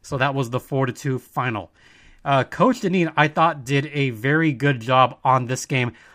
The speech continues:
shifting the lines throughout the game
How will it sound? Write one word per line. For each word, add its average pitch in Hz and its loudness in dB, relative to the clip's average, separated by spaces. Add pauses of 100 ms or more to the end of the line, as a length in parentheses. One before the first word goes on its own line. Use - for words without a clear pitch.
(140)
shifting 190 0
the 170 4
lines 143 2 (280)
throughout 160 4
the 190 -4
game 123 0